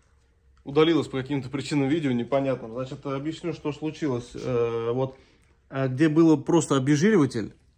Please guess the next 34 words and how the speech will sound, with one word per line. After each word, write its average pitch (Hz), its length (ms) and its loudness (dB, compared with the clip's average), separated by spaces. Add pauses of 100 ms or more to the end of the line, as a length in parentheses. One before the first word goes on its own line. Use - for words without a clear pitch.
(400)
оторвалось, 160 600 2
прям 147 480 -2
пальцами 156 380 2
подцепил, 156 520 -2
прям 131 220 0
оторвался 147 560 0
вообще 123 460 -2
на 123 180 -4
раз-два. 123 560 -2 (400)
А 127 200 -2
здесь, 175 220 4
где, 165 180 4
где 156 520 2
был 165 200 4
активатор, 160 760 0 (800)
э, 127 280 0
чуть-чуть 175 360 -2
получше 160 380 4
он 120 120 0
подержался. 120 640 -2
Ну, 131 280 -6
то 147 160 0
есть, 131 220 -4
э, 123 560 -2
отрывался 175 480 0
тоже 127 240 0
руками, 117 380 0
но, 147 340 2 (520)
э, 117 360 0
с - 260 -14
таким, 139 300 -4
с - 80 -14
небольшим 147 400 -2
усилием. 110 480 -6